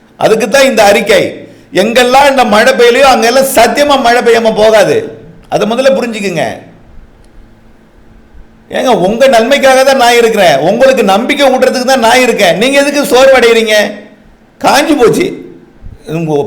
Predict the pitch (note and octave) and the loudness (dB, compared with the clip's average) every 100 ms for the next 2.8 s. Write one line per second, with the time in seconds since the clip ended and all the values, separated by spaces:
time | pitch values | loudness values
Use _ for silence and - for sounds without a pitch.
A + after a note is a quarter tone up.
0 | G#2+ F#3 F3+ D#3+ - C#3+ G3+ A3 F3+ C#3+ | 0 0 0 -4 -2 0 2 2 2 0
1 | D3 C4+ F4 A3 A3+ C4+ C#4+ C#4 C4 G3+ | -2 0 2 0 0 0 0 0 0 0
2 | A#3+ G#3 A3 A#3+ C4 B3 G#3 | 0 0 0 0 0 0 0